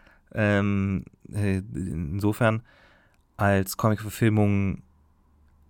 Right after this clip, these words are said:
ein Ausdruck dessen sind, den es v-, von, von einem Phänomen ge-, ist, das, ähm, das es schon länger in Hollywood gibt, nämlich, dass es, äh, dass es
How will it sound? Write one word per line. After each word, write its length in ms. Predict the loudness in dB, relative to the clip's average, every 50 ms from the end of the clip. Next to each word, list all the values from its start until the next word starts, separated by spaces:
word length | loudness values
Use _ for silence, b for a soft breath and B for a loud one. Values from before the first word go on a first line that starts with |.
| _ _ _ -8
ein 140 | -8 -4 0
Ausdruck 440 | 2 4 4 4 2 -2 -2 0
dessen 300 | 2 0 0 2 0 0
sind, 540 | 2 2 2 2 0 -2 -6 -10 -18 -20 -10 -4 0
den 160 | 0 0 0
es 120 | -2 -8
v-, 260 | -10 -8 -8 -6 -8 -8 -12
von, 240 | -14 -10 -10 -10 -8
von 160 | -6 -4 -4
einem 60 | -2
Phänomen 380 | 0 0 2 2 2 2 2 0
ge-, 140 | 0 -2 -2
ist, 320 | -2 -4 -4 -6 -8 -6 -4
das, 280 | -4 -4 -4 -4 -2
ähm, 480 | 0 0 2 2 2 0 -2 -2 -4 -6 -6
das 120 | -6 -4
es 40 | -2
schon 100 | 0 2
länger 140 | 2 2 2
in 80 | 0
Hollywood 320 | 0 -2 -2 -4 -4 -4 -4
gibt, 240 | -4 -4 -4 -6 B B B B B B B B B B
nämlich, 220 | -2 0 0 0 -2
dass 160 | -2 -2 0
es, 160 | -2 -2 -2 -2
äh, 520 | 0 2 2 2 2 2 2 0 -2 -6 -10 -14 -12
dass 160 | -10 -10 -8
es 240 | -8 -8 -10 -12 -14